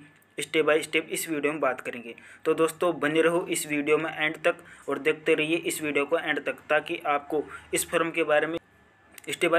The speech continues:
step आपको ये समझ में आए, ठीक है फ्रेंड्स, कि किस तरह से इस forum को फिल किया जाता है। तो दोस्तों, आगे बढ़ने से पहले यदि आपने हमारा YouTube channel Roto Success को अभी subscribe नहीं किया है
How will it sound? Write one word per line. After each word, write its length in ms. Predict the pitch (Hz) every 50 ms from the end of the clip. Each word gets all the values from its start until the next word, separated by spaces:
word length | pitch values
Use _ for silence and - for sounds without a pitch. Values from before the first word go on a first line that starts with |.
| 185 175
step 280 | - - 160 170 170 170 175 165 - - -
आपको 260 | 143 143 147 - 160
ये 120 | 170 175 170
समझ 280 | 170 165 151 147 143 143
में 80 | 147 143
आए, 200 | 135 135 127 120 - -
ठीक 100 | 185 190
है 40 | 208
फ्रेंड्स, 220 | - 196 190 190 190
कि 100 | - 180
किस 200 | 170 175 160 -
तरह 120 | - 156 147
से 180 | 151 - 165
इस 140 | 165 160 -
forum 200 | - 156 156 147
को 100 | 147 175
फिल 180 | 170 - 165 151
किया 140 | 139 147 139
जाता 240 | 131 131 123 - 131
है। 140 | 120 - - - - - - - -
तो 80 | - 165
दोस्तों, 340 | 170 180 180 - - 208 196
आगे 260 | 175 165 160 180 180
बढ़ने 280 | 175 180 175 175 175
से 80 | 170 170
पहले 160 | 175 170 170 165
यदि 200 | 165 160 165 165
आपने 240 | 156 147 - 160 151
हमारा 240 | 156 151 151 151 147
YouTube 340 | 143 139 135 139 160 156
channel 260 | - - 147 151 151 147
Roto 300 | 139 139 135 - 165 165
Success 340 | - 160 147 151 147 143
को 100 | - 156
अभी 120 | 147 143 139
subscribe 460 | - 143 131 - - 151 147 147 147
नहीं 140 | 147 147 143
किया 160 | 143 151 151
है 100 | 160